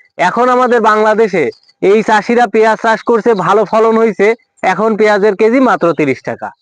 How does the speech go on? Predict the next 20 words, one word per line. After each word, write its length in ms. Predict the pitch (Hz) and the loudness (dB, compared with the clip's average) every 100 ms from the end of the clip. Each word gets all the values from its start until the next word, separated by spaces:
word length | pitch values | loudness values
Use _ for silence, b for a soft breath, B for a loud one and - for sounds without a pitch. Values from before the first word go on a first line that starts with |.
| - | -18
কাকা, 280 | 160 202 220 | -12 -6 -2
আপনি 380 | 208 196 220 | 0 0 2
এই 120 | 226 240 | 2 2
যে 80 | |
বড় 280 | 202 202 214 | 2 2 2
বড় 180 | 220 226 | 2 0
পেঁয়াজ 300 | 226 220 220 | 0 0 0
চাষ 240 | 233 220 | 0 -2
করছেন, 440 | - 240 226 240 208 | 0 -2 2 2 2
এগুলো 300 | 202 214 226 | 2 2 2
নাকি 220 | 233 226 | 2 0
চার 300 | 214 196 190 | 0 0 0
পাঁচটায় 340 | 220 208 226 | -2 0 0
এক 160 | 220 214 | 2 0
কেজি 240 | 220 220 220 | 0 0 2
হয়, 180 | 233 226 | 2 2
এটা 140 | 220 | 0
কি 120 | 214 | -2
সত্যি 280 | - 202 214 | -2 -2 0
কথা? 440 | 220 247 233 151 | 0 2 2 0